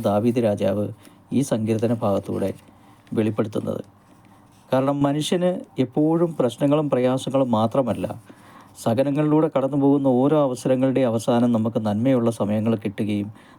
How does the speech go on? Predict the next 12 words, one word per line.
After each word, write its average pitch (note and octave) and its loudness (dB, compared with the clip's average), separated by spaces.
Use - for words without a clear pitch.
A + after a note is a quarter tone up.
നമ്മൾ B2 2
ഇതുവരെ C#3+ 2
അനുഭവിച്ച C3 0
കഷ്ടതയ്ക്കും B2 -2
ദുരിതത്തിനും A#2+ 0
ശമനമായി C3 0
മാത്രമല്ല, B2+ -2
അതിനേക്കാൾ C#3 0
ഇരട്ടിയേറെ C3 0
നന്മകൾ C3+ 0
നമുക്ക് A#2 -2
ലഭിക്കുന്ന A2 -4